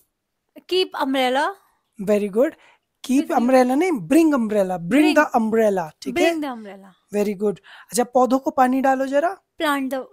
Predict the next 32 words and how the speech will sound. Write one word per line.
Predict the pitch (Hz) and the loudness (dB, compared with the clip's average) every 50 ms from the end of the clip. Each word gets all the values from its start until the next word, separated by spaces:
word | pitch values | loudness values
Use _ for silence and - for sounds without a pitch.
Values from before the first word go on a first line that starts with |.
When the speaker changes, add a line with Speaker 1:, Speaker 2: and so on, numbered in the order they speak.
| - 269 | -12 -10
Speaker 1:
uh, | 277 277 | -6 -4
water | 311 311 302 311 311 277 | -4 -4 -4 -6 -8 -8
the | 277 | -8
plants। | 277 - 240 233 254 320 359 - - - - - - 190 175 175 | -10 -10 -16 -14 -14 -16 -16 -18 -20 -20 -18 -16 -14 -12 2 6
Speaker 2:
Water | 254 262 254 240 - 240 226 208 | 8 8 8 6 4 2 0 0
the | 202 190 - - | 0 -4 -4 -6
plant, | 190 180 175 180 180 - | -6 -6 -6 -8 -10 -10
ठीक | 220 240 - | -12 -2 0
है? | 370 349 - - - _ _ | 0 0 0 -4 -16 _ _
स्टोव | - - - - 294 294 294 | -8 -8 -2 0 2 2 2
को | 285 - - 349 | 2 0 -4 -2
बंद | 320 269 254 247 240 220 226 | 0 0 0 0 -2 -4 -4
कर | 202 185 175 | -6 -6 -6
दो। | 180 185 185 175 _ _ _ _ _ - | -10 -12 -14 -14 _ _ _ _ _ -10
Speaker 1:
Uh, | 254 262 254 247 247 247 240 - - _ _ _ _ - _ _ - - | -8 -6 -6 -6 -6 -8 -10 -12 -14 _ _ _ _ -20 _ _ -10 -6
uh, | 277 285 285 277 277 269 269 269 - - _ _ _ 285 277 _ _ | -4 -4 -2 -2 -4 -4 -6 -6 -8 -12 _ _ _ -16 -16 _ _
turn | 233 220 302 330 311 | -2 -2 0 0 -2
off | 294 - - | -2 -2 -4
the | - 170 - - | -4 -4 -4 -6
stove। | - 247 240 254 339 - _ _ - | -6 -6 -8 -8 -8 -10 _ _ -2
Speaker 2:
Turn | 277 269 262 254 240 | 0 0 0 2 4
off | 233 220 208 180 165 190 | 4 4 2 0 0 -2
the | 254 277 - - | -2 -2 -2 -6
stove। | _ 269 269 254 226 208 175 _ - - - - _ - | _ 0 2 2 2 0 -4 _ -20 -20 -20 -20 _ -8
अपना | - - 285 294 | -4 -2 0 -2
फोन | 285 - - 294 285 285 285 | -2 -2 -2 -2 -2 -2 -2
चार्ज | 269 - - 254 240 - 175 - | -4 -2 0 2 2 2 -2 -8
कर | - 214 185 | -12 -12 -12
लो। | 165 165 170 165 156 _ - _ _ _ | -10 -10 -12 -12 -14 _ -20 _ _ _
Speaker 1:
Charge | - 339 320 320 247 269 | -6 -4 -4 -4 -4 -4
your | 294 302 285 | -6 -6 -6
phone। | - 302 277 277 311 | -6 -6 -6 -4 -6